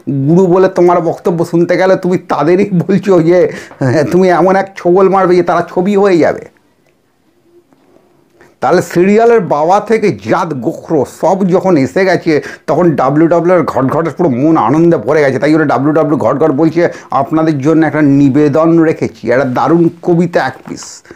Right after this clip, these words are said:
ডাব্লিউ ডাব্লিউ ঘটঘট বলছে, "এই বসন্ত নিয়ে লেখা কবিতা লিখেছি আমি।" তিনি বলছেন, "বসন্ত এসে গেছে, আমার প্রেমিকা সিরিয়ালে গেছে, আলু কাবলি ওলা ভেসেছে, কিন্তু শেষমেশ হেসেছে।"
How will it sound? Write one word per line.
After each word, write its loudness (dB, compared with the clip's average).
ডাব্লিউ 0
ডাব্লিউ 0
ঘটঘট -2
বলছে, 0
"এই 0
বসন্ত -2
নিয়ে 2
লেখা 0
কবিতা 0
লিখেছি 0
আমি।" -4
তিনি 2
বলছেন, 0
"বসন্ত 0
এসে -2
গেছে, -2
আমার 0
প্রেমিকা 0
সিরিয়ালে 2
গেছে, -4
আলু 2
কাবলি -2
ওলা 2
ভেসেছে, -2
কিন্তু -2
শেষমেশ -4
হেসেছে।" -8